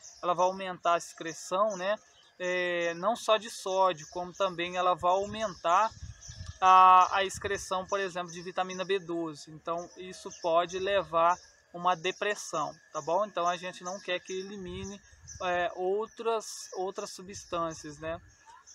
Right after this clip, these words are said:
Então, você vai utilizar ela por quinze a vinte dias, tá bom? Essa daqui você pode utilizar ela sempre, todos os dias. Todos os dias você pode con-, consumir ela na alimentação ou chá.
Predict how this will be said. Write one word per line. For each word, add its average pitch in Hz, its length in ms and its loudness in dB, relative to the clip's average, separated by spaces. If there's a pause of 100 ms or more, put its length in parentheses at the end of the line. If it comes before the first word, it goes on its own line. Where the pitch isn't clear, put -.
Então, 180 300 0
você 185 260 -8
vai 180 140 0
utilizar 180 500 0
ela 175 240 2
por 190 240 -8
quinze 202 340 -8
a 202 60 -4
vinte 202 340 -14
dias, 156 500 -14
tá 151 140 -4
bom? 185 240 4 (400)
Essa 240 240 4
daqui 247 220 -2
você 226 300 -4
pode 202 280 -2
utilizar 196 460 -2
ela 208 140 2
sempre, 175 640 -6
todos 202 340 -4
os 175 180 -10
dias. 202 800 -8 (480)
Todos 208 220 0
os 190 120 -10
dias 190 200 -4
você 190 200 -8
pode 175 360 -4
con-, 185 300 -6 (180)
consumir 185 520 -6
ela 160 240 2 (360)
na 180 100 4
alimentação 185 720 0 (180)
ou 202 200 -2
chá. 147 320 -4